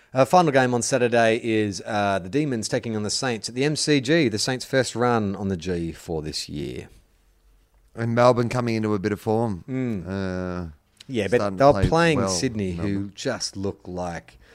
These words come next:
Speaker 1: Sydney. It's the first. It's eerie seeing Sydney looking as bad as they are. It's, it's, it's so long since you've seen a shit Sydney team.
Speaker 2: I know. It's, it's, it is weird, isn't it? You kind of just, like, you can't believe it with
Speaker 1: Mm.
Speaker 2: Sydney. They're one of those teams where you go, "Nah, nah, nah,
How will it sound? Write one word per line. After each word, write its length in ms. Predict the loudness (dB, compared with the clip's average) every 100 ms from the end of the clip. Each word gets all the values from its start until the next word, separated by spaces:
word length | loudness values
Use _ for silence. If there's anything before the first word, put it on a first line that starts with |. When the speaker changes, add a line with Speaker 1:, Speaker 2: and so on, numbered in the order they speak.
| -20 _ _ _
Speaker 1:
Sydney. 480 | -10 4 4 4 -2 -6
It's 180 | -8 -6
the 60 | -6
first. 320 | -2 -2 0
It's 200 | 0 0 -4 -2
eerie 380 | 0 2 0 -2
seeing 320 | -4 -4 -6
Sydney 320 | -8 -8 -6
looking 340 | -6 -6 -6
as 120 | -8 -8
bad 240 | -8 -8
as 80 | -8
they 160 | -8
are. 240 | -4 -4 -4
It's, 320 | -6 -8 -10
it's, 340 | -14 -14 -12 -12
it's 160 | -8 -4
so 300 | -2 2 2
long 380 | 2 2 2 0
since 240 | -6 -10
you've 100 | -10
seen 220 | -10 -8 -8
a 60 |
shit 240 | -8 -10 -6
Sydney 300 | -4 -4 -4
team. 340 | -6 -12 -14 -18 _ _ _ _ _ _ _ _ _ _ _ -20
Speaker 2:
I 120 | -8 -2
know. 300 | 2 4 4
It's, 400 | 4 0 -2 -10 -14 _ _
it's, 240 | -8 -8
it 60 | -2 0
is 200 | 2 0
weird, 300 | 0 0 2
isn't 240 | -2 -2 -4
it? 100 | -4
You 120 | -4
kind 240 | 0 2
of 80 | 2
just, 180 | 0 -2
like, 200 | -2 -2 -8 -18
you 120 | -10 0
can't 240 | 2 2
believe 300 | 2 0 0
it 180 | -2 -4 _
with 140 | -4 0
Speaker 1:
Mm. 40 |
Speaker 2:
Sydney. 300 | 0 0 0
They're 160 | 2 4
one 140 | 4
of 80 | 2
those 160 | 0
teams 260 | 0 -4 -2
where 80 | -2
you 80 | 0
go, 120 | -2
"Nah, 180 | -4 -8
nah, 60 |
nah, 300 | -12 -16 -20